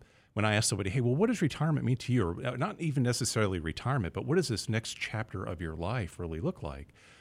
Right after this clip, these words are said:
Because a lot of folks now, they, they, they say, "You know what? I'm in my early mid sixties. Hey, I, I feel better now than I ever have before. In no way do I wanna stop working. I really like what I do. I wanna be active." And you, you mentioned value. You know,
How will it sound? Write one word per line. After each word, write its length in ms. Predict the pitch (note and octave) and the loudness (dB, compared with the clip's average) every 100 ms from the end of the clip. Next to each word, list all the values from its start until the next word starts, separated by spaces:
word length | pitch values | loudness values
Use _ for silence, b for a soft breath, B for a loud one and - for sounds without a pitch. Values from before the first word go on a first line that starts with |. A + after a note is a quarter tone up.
| B | B
Because 220 | - B2 G#2+ | 0 2 4
a 20 | |
lot 160 | C#3 | 4
of 80 | F#3+ | 4
folks 240 | C3 A2+ - | 4 2 2
now, 400 | E3+ E3 G2+ G2 | 0 2 0 0
they, 200 | B2+ A#2+ - | 0 -2 0
they, 160 | C3 A2+ - _ _ | 0 0 -8 _ _
they 80 | G#2 | -4
say, 160 | - F#2+ | -2 2
"You 100 | A2 | 4
know 80 | |
what? 240 | D#3+ G3+ G2+ | 4 4 2
I'm 140 | G#2 | 2
in 80 | F#2 | 2
my 100 | F2 | 0
early 320 | - G2+ C3 | 0 2 4
mid 200 | A2 F2 | 2 2
sixties. 520 | - B2+ - F#3 G3 - B B - | 0 -2 0 0 0 -4 B B 2
Hey, 240 | D#3+ A#2+ | 6 8
I, 140 | A2 D3+ | 6 4
I 100 | A2 | 0
feel 220 | - G#2+ | 2 0
better 280 | E2+ G#2 A2 | 2 4 4
now 200 | G2+ B2 | 4 4
than 160 | C#3 F2 | 2 0
I 80 | F2+ | 0
ever 180 | G2+ | 0
have 180 | G2+ G2 | 0 -2
before. 380 | - - A2+ D#3+ | -4 0 4 4
In 180 | A#2+ G#2+ | 4 6
no 140 | C#3+ | 8
way 240 | C3+ D3+ A3 | 6 4 4
do 160 | B2 | 2
I 80 | E2+ | 2
wanna 180 | E2+ E2 | -2 -4
stop 300 | - E2 E2 | -4 -6 -6
working. 320 | D2+ - D#2+ | -8 -6 -2
I 60 | F2+ | 2
really 280 | G#2 C3+ A#2+ | 4 4 4
like 220 | C3 - | 2 0
what 120 | F2+ | 0
I 80 | D#2+ | 2
do. 320 | C3+ D#3 D3+ | 4 6 6
I 40 | |
wanna 220 | F#2 G2 E2+ | 4 0 0
be 160 | D2+ | -2
active." 460 | G2 A#2+ - D#3+ - B B B B - | 0 0 2 2 0 B B B B 0
And 160 | A2 | 2
you, 160 | A2 A#2 | 4 2
you 140 | C#3 A2+ | 4 6
mentioned 340 | A2+ - F2+ | 4 2 0
value. 480 | G2 D3+ D#3 F#2 G2 | 2 2 2 0 -2
You 120 | |
know, 40 | F#2 | -4